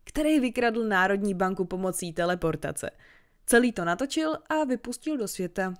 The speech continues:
ale banka tehdy samozřejmě nemohla prohlásit, že je vykradl někdo,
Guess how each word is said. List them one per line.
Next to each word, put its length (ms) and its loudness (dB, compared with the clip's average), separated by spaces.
ale 260 4
banka 340 4
tehdy 320 4
samozřejmě 560 0
nemohla 360 0
prohlásit, 640 2
že 180 4
je 120 6
vykradl 400 2
někdo, 400 2